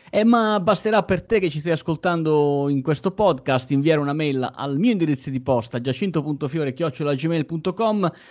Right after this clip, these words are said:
e ricevere un, eh, coupon di sconto di trenta euro. Insomma, ti porti a casa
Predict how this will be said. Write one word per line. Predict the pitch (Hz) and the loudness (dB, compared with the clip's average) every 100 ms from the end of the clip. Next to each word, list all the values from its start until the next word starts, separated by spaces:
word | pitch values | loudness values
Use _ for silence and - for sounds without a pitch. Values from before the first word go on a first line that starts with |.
| - | -8
e | 208 | -2
ricevere | 208 160 190 175 165 156 - | 0 2 4 4 2 0 -4
un, | 160 156 151 | -6 -4 -4
eh, | 147 135 | -4 -4
coupon | 190 190 190 175 | -6 -2 -2 -2
di | |
sconto | 156 - 165 147 | -4 -4 -4 -4
di | 139 | -4
trenta | 139 127 117 107 | -2 -4 -4 -6
euro. | 104 | -6
Insomma, | 139 - 98 | -8 -8 -10
ti | 110 | -8
porti | 165 135 139 | -4 -4 -4
a | |
casa | - 135 | -4 -2